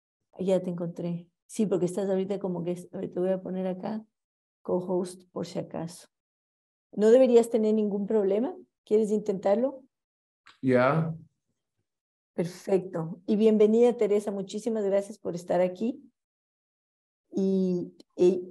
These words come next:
Speaker 1: eh, for the students, I will be inserting the translation into English. Please, I apologize in advance because translating from Spanish into English is very difficult for me.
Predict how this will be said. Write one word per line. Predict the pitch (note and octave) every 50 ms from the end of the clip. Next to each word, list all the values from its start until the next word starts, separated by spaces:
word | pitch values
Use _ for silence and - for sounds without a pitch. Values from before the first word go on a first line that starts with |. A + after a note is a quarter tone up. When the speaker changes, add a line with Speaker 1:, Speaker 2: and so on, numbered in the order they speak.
| - _ -
Speaker 1:
eh, | - G3 G3+ G3+ - -
for | - A3 G#3+
the | G#3 G3
students, | G#3 G#3 - C4 C4 C4+ C4+ C4 C4 -
I | - G#3+
will | A3 A#3 B3 A#3+
be | G3+ G#3 A#3 A3+ A#3 A3+ A3+ A3+ A3 - - -
inserting | - A3 G#3+ G#3+ - A3 G#3 G#3+ A3 G#3+
the | G3+ G3
translation | G3+ - G#3 G3 F#3+ - F3+ F#3+ F#3+ G3 F#3+ - G3+ G3
into | F#3+ F3+ F3 G3+
English. | G3+ G#3 G#3+ B3 B3+ C4 B3 - - _
Please, | - A3+ A3 A3 G#3 - - - - _ _ -
I | - -
apologize | - - - A3 G#3+ G#3 G#3+ G#3 G#3+ G#3 G#3 G3+ F#3+
in | G3+ F#3+
advance | F#3 F3 F#3 F#3+ G3 G3+ G#3+ A3+ A3 - -
because | A3 - G3 F3 F#3+ F#3 F#3
translating | - G3 F#3+ F#3 - G3 F#3+ F#3+ F#3 G3 F#3+
from | F#3 F#3 F3+ F3 E3+ F3 - _ _ _ _ _ _ _
Spanish | - - _ G#3+ F#3+ G3 G#3 G3+ F#3+
into | G3 F#3+ F#3 G3+
English | F#3+ F#3+ G3+ G#3 F#3
is | F3 F3 E3 E3
very | E3+ F#3+ F#3+ F#3+
difficult | F#3 F3+ F3+ F3+ F#3 F3+ F3+ E3+ -
for | - F3
me. | E3+ E3+ E3+ E3 -